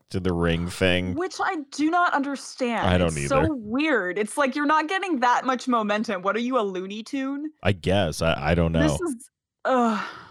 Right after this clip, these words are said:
Speaker 1: It's very strange. Um, Cody's moonsault, like, this was moon-, crazy moonsault one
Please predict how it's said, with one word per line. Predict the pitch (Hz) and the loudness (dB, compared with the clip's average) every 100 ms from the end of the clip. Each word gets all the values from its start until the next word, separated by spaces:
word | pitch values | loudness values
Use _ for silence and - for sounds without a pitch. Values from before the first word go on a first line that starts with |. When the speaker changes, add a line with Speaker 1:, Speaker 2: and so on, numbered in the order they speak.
| - - | -20 2
Speaker 1:
It's | 110 - | 2 4
very | 110 104 95 | 2 4 4
strange. | 87 - 85 80 71 82 - | 0 0 2 0 -2 -6 0
Um, | 98 95 92 90 - - | 2 2 2 -2 -8 -6
Cody's | - 175 330 233 | 2 4 4 0
moonsault, | 104 107 127 - 104 - | 0 2 2 2 0 2
like, | 110 101 - - - | 2 0 -4 -14 2
this | 226 - | 2 4
was | 294 190 - | 2 2 -2
moon-, | 120 139 156 - | 0 4 2 0
crazy | - 147 160 151 143 | -2 2 2 2 2
moonsault | 131 135 127 135 123 - | 2 2 2 4 4 2
one | 107 120 151 | -2 2 2